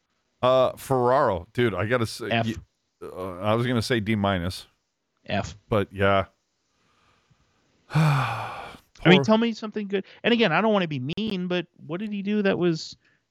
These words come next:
Speaker 2: n-, forget good or
Speaker 1: Well,
Speaker 2: bad.
Speaker 1: see, and
Speaker 2: What did he
Speaker 1: here's the
Speaker 2: do
Speaker 1: thing
Speaker 2: that
Speaker 1: that,
Speaker 2: was
Speaker 1: that pisses
Speaker 2: inspiring?
Speaker 1: me off. This is the thing that pisses me off sometimes when we, uh, when we offer our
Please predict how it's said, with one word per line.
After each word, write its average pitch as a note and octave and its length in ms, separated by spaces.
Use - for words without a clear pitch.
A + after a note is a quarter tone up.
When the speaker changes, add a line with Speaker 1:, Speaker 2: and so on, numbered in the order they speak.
Speaker 2:
n-, E3 220
forget D#3+ 480
good D3+ 200
or C#3+ 100
Speaker 1:
Well, - 60
Speaker 2:
bad. - 160
Speaker 1:
see, C#4+ 140
and G#3+ 100
Speaker 2:
What G3 80
did F3+ 60
he D4 60
Speaker 1:
here's D#4+ 180
the A#3 80
Speaker 2:
do D3+ 80
Speaker 1:
thing G#3+ 100
Speaker 2:
that - 80
Speaker 1:
that, D#3 80
Speaker 2:
was C3+ 120
Speaker 1:
that D#3+ 140
pisses C#3 300
Speaker 2:
inspiring? C#3+ 220
Speaker 1:
me D3+ 120
off. D3 320
This F#3 220
is B3 60
the G3 60
thing G#3+ 160
that C#3+ 140
pisses C3+ 320
me B2 100
off A#2 160
sometimes C3+ 600
when A#2+ 260
we, A#2 340
uh, G#2 320
when C#3 180
we B2+ 260
offer D#3+ 580
our A2+ 420